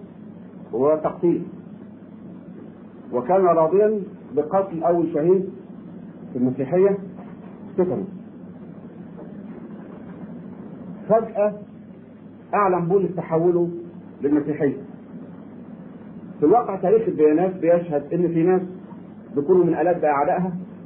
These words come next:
أو ألد أعداء النبي، وبعدين بيتحولوا وبيكونوا من خير الدعاة. لكن القاعدة الهامة والخطيرة التي شاذ فيها بولس إنه لم يلتزم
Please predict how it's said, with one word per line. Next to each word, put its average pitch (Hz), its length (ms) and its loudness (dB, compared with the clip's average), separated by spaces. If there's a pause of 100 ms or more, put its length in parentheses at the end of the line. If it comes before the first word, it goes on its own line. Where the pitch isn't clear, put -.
(380)
أو 120 80 4
ألد 151 200 2
أعداء 151 220 4
النبي، 175 320 2 (280)
وبعدين 147 380 4
بيتحولوا 156 640 2 (200)
وبيكونوا 156 380 2
من 170 140 0
خير 185 140 2
الدعاة. 175 320 0 (1800)
لكن 233 580 2
القاعدة 190 600 2 (720)
الهامة 185 400 4
والخطيرة 147 600 0
التي 165 380 0 (320)
شاذ 170 460 2
فيها 151 260 -2
بولس 147 280 -2 (2000)
إنه 156 280 6
لم 160 80 4
يلتزم 233 640 4